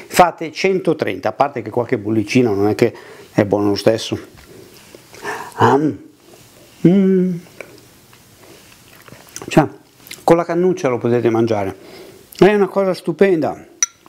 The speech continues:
Cioè, non ha niente, eh, non ha niente a che vedere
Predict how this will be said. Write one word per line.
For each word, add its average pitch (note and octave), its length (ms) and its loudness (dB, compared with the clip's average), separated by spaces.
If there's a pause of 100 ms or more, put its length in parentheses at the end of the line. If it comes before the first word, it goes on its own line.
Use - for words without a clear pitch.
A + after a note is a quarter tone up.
(540)
Cioè, C#3 220 4
non C#3+ 180 0
ha D#3 60 2
niente, D#3+ 480 0
eh, B2 180 -4 (280)
non D3+ 160 4
ha D3 80 0
niente F3 560 2
a C3 120 -4
che D3+ 120 -6
vedere C#3 440 0